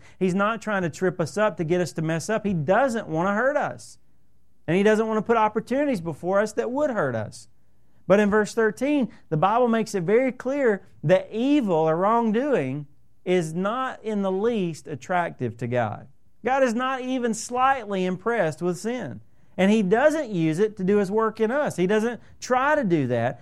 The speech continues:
or to see what we'll do. Uh, First John one verse five says, "In God, in him, there is no darkness whatsoever." I mean, there's just not even the slightest pinch of darkness. Didn't we say that in verse seventeen?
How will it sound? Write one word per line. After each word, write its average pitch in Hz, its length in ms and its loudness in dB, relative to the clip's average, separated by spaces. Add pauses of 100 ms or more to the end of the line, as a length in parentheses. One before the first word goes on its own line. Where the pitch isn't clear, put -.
(120)
or 156 120 2
to 175 220 0
see 214 200 0
what 214 180 4
we'll 208 160 2
do. 190 400 0
Uh, 135 160 -2
First 180 300 -2
John 185 300 0
one 180 180 0
verse 165 240 -2
five 208 320 0
says, 170 300 -2 (260)
"In 226 340 4
God, 202 440 6
in 214 160 4
him, 220 320 0
there 196 200 2
is 170 120 0
no 202 260 0
darkness 190 640 0
whatsoever." 254 840 0 (420)
I 175 60 2
mean, 214 80 4
there's 233 160 4
just 233 220 -4
not 262 240 2
even 226 160 0
the 180 80 -2
slightest 247 720 0
pinch 220 560 -4 (340)
of 196 140 0
darkness. 240 340 0
Didn't 196 160 0
we 196 60 -2
say 208 140 -2
that 208 80 2
in 196 80 -4
verse 190 180 0
seventeen? 214 560 -2